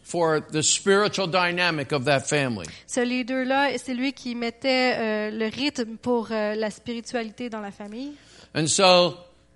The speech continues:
Speaker 1: Uh, that was a responsibility that was heaped upon the one who would get this wonderful blessing.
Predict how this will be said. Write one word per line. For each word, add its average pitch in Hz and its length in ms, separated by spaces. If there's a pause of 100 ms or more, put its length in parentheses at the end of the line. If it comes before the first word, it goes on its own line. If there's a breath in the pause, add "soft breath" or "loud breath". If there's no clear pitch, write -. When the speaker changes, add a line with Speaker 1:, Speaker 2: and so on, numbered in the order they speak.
Speaker 1:
Uh, 131 260 (200)
that 196 220
was 180 160
a 180 60
responsibility 165 880
that 135 100
was 135 180
heaped 170 240
upon 151 420
the 139 100
one 151 280
who 143 120
would 135 180
get 147 200
this 135 220
wonderful 127 420
blessing. 104 500